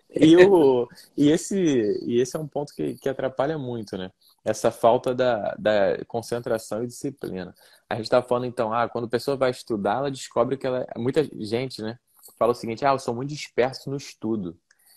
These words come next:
Mas é mentira, é aquela história, lembra do, "Ah, deu branco na prova"? Na verdade, na prova, você descobriu que tava em branco.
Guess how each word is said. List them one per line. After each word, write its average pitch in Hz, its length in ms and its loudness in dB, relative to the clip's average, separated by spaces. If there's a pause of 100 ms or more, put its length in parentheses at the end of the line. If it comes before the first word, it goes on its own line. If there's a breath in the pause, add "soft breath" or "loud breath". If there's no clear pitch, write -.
(140 soft breath)
Mas 107 160 -2
é 135 60 2
mentira, 156 400 2
é - 20 6
aquela 147 220 4
história, 135 340 4
lembra 165 240 0
do, 120 380 4
"Ah, 131 180 6
deu 123 200 4
branco 113 340 0
na 107 100 -4
prova"? 120 380 0
Na 117 80 -4
verdade, 139 320 -2
na 160 120 0
prova, 127 580 2
você - 160 -8
descobriu 143 500 0
que - 60 -16
tava 180 200 0
em 208 100 0
branco. 180 380 0